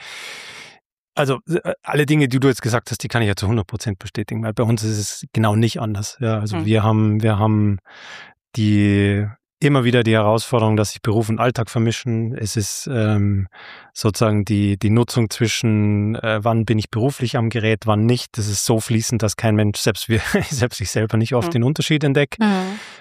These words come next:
Speaker 1: Ähm, und ich denk mir es dann total oft auch für die Kinder, wie sollen die checken, was ich da überhaupt mache?
Speaker 2: Hm.
Speaker 1: Ähm, und, äh, dementsprechend, glaub ich, ist es recht spannend, weil das ja sozusagen auch unter dem Thema New Work ganz gut zusammenzufassen
Speaker 2: Mhm.
Speaker 1: ist, was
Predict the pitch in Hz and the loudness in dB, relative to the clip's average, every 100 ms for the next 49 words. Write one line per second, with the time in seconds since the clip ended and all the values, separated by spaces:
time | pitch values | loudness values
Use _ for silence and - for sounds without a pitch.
0 | - - 120 113 113 107 104 _ _ 127 | -20 -2 0 2 2 2 0 _ _ 0
1 | 123 147 - 131 139 - 113 107 113 113 | 0 -2 0 0 2 0 0 0 0 0
2 | - 113 - 101 - 170 190 101 104 101 | 0 -2 -2 -4 0 0 0 -2 0 0
3 | 98 120 - 120 123 104 104 120 - 107 | 0 -2 -2 -2 0 0 -2 -6 -4 -2
4 | 104 - 117 139 - 180 175 _ 214 110 | -2 -4 -6 -6 -4 -6 -6 _ -2 0
5 | 104 104 107 - - - - - - _ | 2 0 -4 -12 -20 -18 -20 -20 -20 _
6 | - 110 110 - 113 110 113 110 - 117 | 0 2 2 0 2 2 2 0 0 -2
7 | 113 120 113 110 117 - 110 - - 113 | 0 0 -2 -4 -6 -2 -2 -2 -2 0
8 | 127 120 113 110 127 113 104 120 107 110 | 0 2 0 0 2 0 2 -2 -2 0
9 | 113 110 107 113 107 107 - 110 107 110 | 2 0 0 -2 0 0 0 0 2 2
10 | 202 196 180 175 160 147 - 160 - 147 | 2 2 0 0 -4 -6 -8 -10 -6 -4
11 | 147 147 180 175 143 - 151 151 135 113 | -2 0 -2 0 -2 0 -2 -2 -2 -2
12 | - - | -4 -12